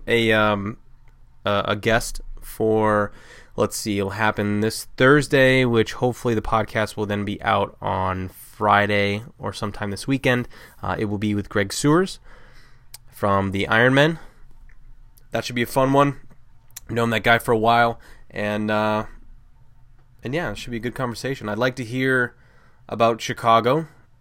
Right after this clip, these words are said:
about their second place. I'd like to be, hear about his travels, um,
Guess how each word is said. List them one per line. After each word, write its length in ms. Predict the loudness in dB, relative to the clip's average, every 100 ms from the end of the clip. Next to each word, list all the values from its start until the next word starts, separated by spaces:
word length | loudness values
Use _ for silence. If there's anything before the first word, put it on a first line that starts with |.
| -12
about 220 | -2 -2
their 100 | -2
second 320 | -4 -6 -6
place. 380 | -6 -2 -4 -6 -18 _ _ _ _ -20 _ -20 _ _ _ _ _ _ _ _ -20 _ -20 -2
I'd 160 | 0 2
like 140 | -2
to 60 | 2
be, 140 | 2 0 -2
hear 140 | -2
about 160 | 4 4
his 80 | 2
travels, 680 | 0 2 2 2 -2 -2 -8 -8
um, 640 | 0 2 4 4 2 -4